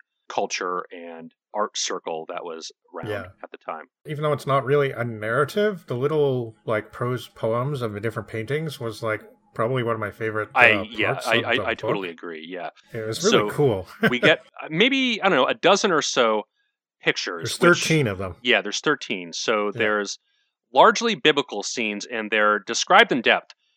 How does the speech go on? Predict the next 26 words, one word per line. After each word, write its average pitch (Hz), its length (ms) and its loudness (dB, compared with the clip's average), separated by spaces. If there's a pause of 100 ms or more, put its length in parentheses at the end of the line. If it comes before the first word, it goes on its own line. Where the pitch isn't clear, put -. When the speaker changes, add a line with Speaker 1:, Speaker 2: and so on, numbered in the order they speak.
(120)
Speaker 1:
including 139 460 -2
several 196 320 2
depictions 139 580 -2
of 104 300 0
hell, 113 480 2 (380)
Lucifer, 104 640 -2 (100)
and 95 340 -8 (100)
witches, 92 420 -4
as 101 220 -6
well 107 180 0
as 98 100 -6
some 92 220 -8 (100)
pastoral 95 560 -6
scenes 92 400 -10 (180)
and 87 260 -12 (360)
depictions 101 440 -8
of 87 100 -14 (100)
paradise. 92 560 -4 (400)
And 90 400 -10 (160)
you'll 123 100 -4
probably 196 260 8
hear 151 220 2
one 117 220 2
coming 110 300 -2
up 98 100 2 (420)
later 101 500 0